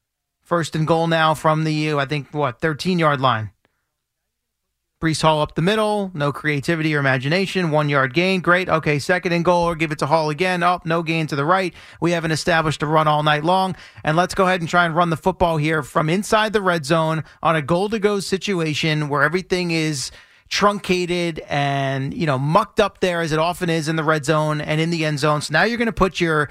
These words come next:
young, struggling, inept, lack of confidence quarterback in a third and goal from the twelve situation. And before you can even get that snap off and fail again,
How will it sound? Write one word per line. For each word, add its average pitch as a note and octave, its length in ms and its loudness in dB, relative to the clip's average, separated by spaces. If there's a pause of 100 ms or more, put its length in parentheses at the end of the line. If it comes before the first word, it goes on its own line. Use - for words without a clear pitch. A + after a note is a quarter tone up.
(320)
young, A3+ 600 0 (580)
struggling, G3+ 1000 0 (180)
inept, G#3 580 -2
lack G3 300 2
of F3+ 140 -6
confidence F#3 680 0 (120)
quarterback E3+ 560 0
in D#3 80 0
a C#3+ 80 0
third A#3 480 -2
and A3+ 120 -2
goal E3+ 540 0 (200)
from F#3 240 0
the F3 80 -2
twelve E3+ 460 -2
situation. E3 640 -2
And D#3+ 100 0
before A#3 400 0
you C#4+ 200 -4
can A#3+ 160 -4
even A#3+ 240 -4
get G#3 180 0
that A#3 240 0
snap D#3+ 340 0
off C#3+ 240 2
and C#3 220 -2
fail D3+ 360 0
again, D#3 440 0